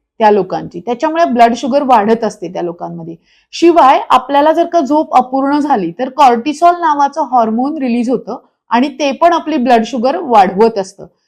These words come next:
शिवाय जर झोप आपली पूर्ण नसेल, तर आपल्याला दिवसभर थकवा जाणवतो, त्याच्यामुळे एक्सरसाइज करायला आपल्याला काही चॅलेंज राहत नाही, एक्सरसाइज झाला नाही की परत ब्लड शुगर वाढायला लागते.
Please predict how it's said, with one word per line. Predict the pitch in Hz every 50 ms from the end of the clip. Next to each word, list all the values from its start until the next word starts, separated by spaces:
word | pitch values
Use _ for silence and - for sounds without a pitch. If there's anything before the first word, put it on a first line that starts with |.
| _ _ _ _
शिवाय | - 302 359 359
जर | 302 277 359 381 330
झोप | 247 254 277 294 339 - -
आपली | 320 - 294 285 330
पूर्ण | - 311 302 277 262 277
नसेल, | 277 277 294 285 330 320 294
तर | -
आपल्याला | 359 349 349 339 349 349
दिवसभर | 285 302 285 269 294 294 254 - 359 381 381 370 -
थकवा | 269 233 - 220 220 233 240
जाणवतो, | 247 233 208 196 190 185 175 - 156 - _ _ _ _ -
त्याच्यामुळे | 294 294 294 339 330 330 339 330
एक्सरसाइज | - 254 254 214 214 269 262 269 302 294 302 294
करायला | - 302 294 285 285 285 285 285
आपल्याला | 277 277 277 277 277 277 277
काही | 277 294 302 294
चॅलेंज | 294 - 294 247 240 240 262 247 220 233
राहत | 214 208 202 196 -
नाही, | 190 165 -
एक्सरसाइज | - 220 208 247 247 - 294 294 277 254
झाला | 294 285 269 269 269
नाही | 277 285 269
की | 285 330
परत | - _ - 392 403 403
ब्लड | 403 - 285 269 240 214
शुगर | - 233 208 220
वाढायला | 208 196 185 175 190 180 165 160
लागते. | 160 151 _ - 160 -